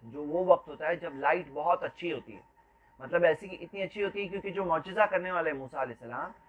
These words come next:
वो मौजज़ा दिखना भी तो चाहिए ना सब public को। तो यौमुज़ ज़ीना,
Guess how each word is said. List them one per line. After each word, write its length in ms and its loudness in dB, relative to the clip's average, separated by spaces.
वो 180 6
मौजज़ा 500 8
दिखना 440 -2
भी 100 -4
तो 80 -8
चाहिए 200 -10
ना 100 -10
सब 220 -10
public 280 -6
को। 100 -20
तो 60 -4
यौमुज़ 500 10
ज़ीना, 460 -6